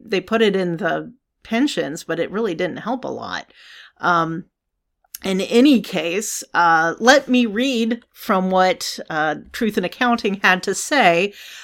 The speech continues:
about Chicago. So I just interjected all of that <laughs> right after that initial, uh, that initial statement. So here we go.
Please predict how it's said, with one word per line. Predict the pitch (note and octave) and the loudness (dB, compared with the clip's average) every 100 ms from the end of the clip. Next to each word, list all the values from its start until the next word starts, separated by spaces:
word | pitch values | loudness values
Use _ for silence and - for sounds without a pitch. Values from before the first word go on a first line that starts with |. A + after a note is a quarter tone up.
| - | -4
about | F#3+ F#3+ F#3 | 0 4 2
Chicago. | - G#3 B3 G#3+ F3 | 2 4 6 8 6
So | - G3 | 2 2
I | D4+ F#4 | 4 6
just | F#4 D4 | 6 6
interjected | A#3+ A#3 G#3+ A3 - G#3 F3+ B2 - | 6 6 6 4 4 2 0 -4 0
all | G#3 C4+ | 4 6
of | D#4 F#3 | 6 6
that | F#3+ F#3+ - | 4 2 -8
<laughs> | - | -16
right | G3+ G#3 A#3 | 2 6 6
after | - G3+ G#3 A3 | 6 2 4 2
that | F#3 F3+ | 4 4
initial, | F3 F#3+ G#3+ - F#3 F#3 - - - F#3 - | 4 2 0 0 0 -2 -6 -18 -20 -20 -8
uh, | D#3+ D#3 D#3 - _ _ | -4 -2 -4 -8 _ _
that | F3 G#3 | 4 6
initial | F3+ F3 E3+ F3+ | 6 2 0 -2
statement. | E3+ - E3 - - | -2 -2 -2 -4 -10
So | - G#3 F#3 | -2 2 2
here | E4+ E4+ | 2 6
we | G#3+ | 6
go. | E3+ D3+ C#3 | 6 -4 -6